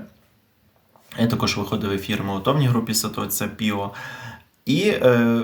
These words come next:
я вибрав такі практичні речі для людей, які будуть важливі, е, заповіді Божі. Заповіді Божі. Ми пройшли всіх, всіх десять Божих заповідей.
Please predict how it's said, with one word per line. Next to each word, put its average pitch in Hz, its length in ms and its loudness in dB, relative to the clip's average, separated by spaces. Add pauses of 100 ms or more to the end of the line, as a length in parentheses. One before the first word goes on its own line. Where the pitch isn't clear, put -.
(140)
я 220 120 2
вибрав 196 300 2
такі 165 200 -6
практичні 170 640 -2
речі 135 340 2
для 110 160 -2
людей, 110 320 0
які 123 200 -4
будуть 107 320 -8
важливі, 117 440 0
е, 113 360 0
заповіді 113 800 2
Божі. 143 480 -8 (340)
Заповіді 110 580 -2
Божі. 151 360 0
Ми 139 120 2
пройшли 123 320 0
всіх, - 580 -2 (100)
всіх - 440 -4 (240)
десять 123 640 -2
Божих 110 560 -4
заповідей. - 760 -6